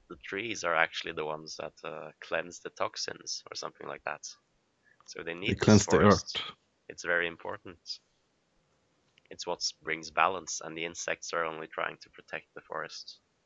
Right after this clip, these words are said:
Speaker 2: Hmm.
Speaker 1: so that the trees can do their job.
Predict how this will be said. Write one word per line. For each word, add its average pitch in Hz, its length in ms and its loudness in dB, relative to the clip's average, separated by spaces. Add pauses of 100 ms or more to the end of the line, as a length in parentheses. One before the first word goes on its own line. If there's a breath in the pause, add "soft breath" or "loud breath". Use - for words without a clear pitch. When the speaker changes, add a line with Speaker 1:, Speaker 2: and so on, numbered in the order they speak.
(600)
Speaker 2:
Hmm. - 60 -6 (200)
Speaker 1:
so 73 300 -6
that 78 140 -4 (240)
the - 60 -20
trees 82 320 -4
can 80 200 -14
do 78 320 -8 (400)
their 78 120 0
job. 87 320 -4